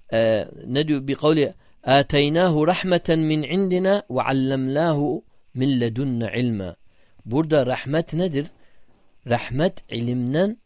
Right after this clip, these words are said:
daha kapsamlıdır. Rahmet, Allah Subhanahu ve Teala her çeşe rahmet edebilir. Ama ilmi özel insanlara verir.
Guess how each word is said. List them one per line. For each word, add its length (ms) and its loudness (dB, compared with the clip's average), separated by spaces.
daha 320 -6
kapsamlıdır. 880 -6
Rahmet, 400 0
Allah 220 0
Subhanahu 460 -2
ve 40 0
Teala 280 0
her 220 2
çeşe 320 -4
rahmet 360 -4
edebilir. 460 -6
Ama 220 0
ilmi 500 2
özel 280 0
insanlara 680 -4
verir. 240 -8